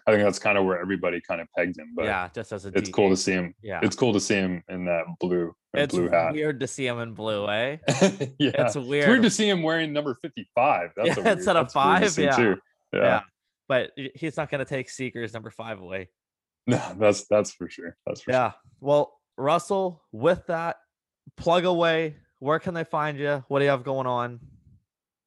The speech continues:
Speaker 1: Yeah, you can find me, um, at, on Twitter at, at N H L Russell.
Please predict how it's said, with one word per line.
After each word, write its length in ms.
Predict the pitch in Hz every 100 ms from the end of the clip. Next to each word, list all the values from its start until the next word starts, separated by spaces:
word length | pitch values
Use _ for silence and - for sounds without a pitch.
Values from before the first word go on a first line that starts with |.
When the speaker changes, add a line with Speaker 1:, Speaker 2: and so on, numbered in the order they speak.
| _
Speaker 1:
Yeah, 200 | 117 175
you 180 | 160 143
can 120 | 156
find 260 | 143 151 151
me, 240 | 156 156
um, 400 | 123 123 113 107 101 -
at, 140 | 117
on 160 | 107 117
Twitter 340 | - 139 139
at, 140 | 131 - _ _
at 220 | 113 120 -
N 100 | 120
H 200 | 120 127
L 120 | 117
Russell. 480 | 110 110 131 120